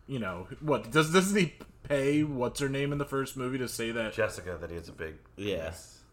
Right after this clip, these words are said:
Speaker 1: Yeah.
Speaker 2: <laughs>
Speaker 1: But yeah, so that's, like, that movie and the second one. Second one, he's just kinda all about, like, Kama Sutra and, like, meditating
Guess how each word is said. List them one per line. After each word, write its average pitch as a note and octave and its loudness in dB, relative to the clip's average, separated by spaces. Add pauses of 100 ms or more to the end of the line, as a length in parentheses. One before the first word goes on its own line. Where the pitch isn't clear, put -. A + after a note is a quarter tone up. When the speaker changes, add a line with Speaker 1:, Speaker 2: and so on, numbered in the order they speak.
(140)
Speaker 1:
Yeah. C#3 4 (880)
Speaker 2:
<laughs> C#3+ -2 (640)
Speaker 1:
But D#3+ 10
yeah, E3 8
so D3 4
that's, C#3 10
like, B2 4
that C3 4
movie C3 6
and B2 0
the A2+ -2
second - 0
one. B2+ 4 (300)
Second E4 4
one, C4+ 8
he's A#3 4
just E3+ 2
kinda D#3+ 6
all B2+ 8
about, B2+ 6
like, A#2+ 4 (440)
Kama B2+ 0
Sutra B2+ 2
and, B2 2
like, A2 -2
meditating B2+ -2